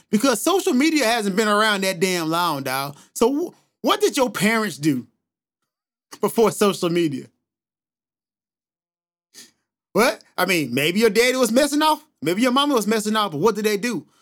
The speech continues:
Like, yo, the only equivalent to posting your significant other on social media, uh, that I can think of, like, back in the nineties, was maybe, uh, having <laughs> the family photo album in your wallet.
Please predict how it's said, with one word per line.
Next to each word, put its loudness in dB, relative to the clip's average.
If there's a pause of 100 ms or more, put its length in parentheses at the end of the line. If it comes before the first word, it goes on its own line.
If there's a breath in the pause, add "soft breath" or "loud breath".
(140)
Like, -2
yo, -2 (400 soft breath)
the -6
only 2
equivalent -4 (560)
to 0
posting -2
your 0
significant -4
other -6
on -4
social -4
media, -6 (420)
uh, -4
that -2
I -4
can -10
think -2
of, -2 (320)
like, -8
back 0
in -2
the -2
nineties, -2 (480)
was -2 (260)
maybe, 2
uh, -2
having 0
<laughs> -6 (2000 loud breath)
the -4
family 2
photo 2
album 0
in 2
your 2
wallet. -2